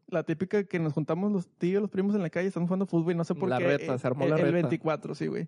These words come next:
Speaker 2: A huevo.
Speaker 1: Que nos cae el balón para allá, güey.
Speaker 2: Chingue su
Speaker 1: Y el
Speaker 2: madre.
Speaker 1: señor empezó a hacerla de pedo, güey.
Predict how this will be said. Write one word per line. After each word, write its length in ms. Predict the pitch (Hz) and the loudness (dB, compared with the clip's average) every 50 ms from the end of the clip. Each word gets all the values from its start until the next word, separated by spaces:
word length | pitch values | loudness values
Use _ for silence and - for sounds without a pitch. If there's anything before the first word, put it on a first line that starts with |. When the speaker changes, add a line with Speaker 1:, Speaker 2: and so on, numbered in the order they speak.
| - | -6
Speaker 2:
A 80 | - - | -6 -4
huevo. 280 | - 98 101 98 - - - _ _ - | -2 -2 -2 -4 -6 -8 -10 _ _ -4
Speaker 1:
Que 100 | 156 151 | -2 -2
nos 180 | 151 147 - | -2 -2 -2
cae 160 | - 156 156 | -2 0 0
el 120 | 170 175 190 | 2 2 0
balón 260 | 185 165 156 156 165 | 0 0 0 -2 -2
para 140 | 175 180 170 | -2 0 0
allá, 220 | 151 127 127 127 | 0 0 0 -2
güey. 200 | 120 156 156 143 - | -2 -4 -8 -10 -6
Speaker 2:
Chingue 360 | - 127 127 131 131 131 123 | -4 -4 -4 -2 -2 -2 -2
su 140 | 117 - 143 | -2 -2 -2
Speaker 1:
Y 80 | - 160 | -2 0
el 80 | 156 | 0
Speaker 2:
madre. 100 | 156 156 | -2 -2
Speaker 1:
señor 200 | 107 151 156 151 | -2 -2 0 0
empezó 180 | 160 165 196 180 | 0 0 -2 -2
a 40 | 175 | 0
hacerla 220 | 180 190 185 196 | -2 0 0 0
de 60 | 190 | -2
pedo, 260 | 190 - 202 226 247 262 | -2 -4 -2 -2 -2 -4
güey. 100 | 277 294 | -4 -8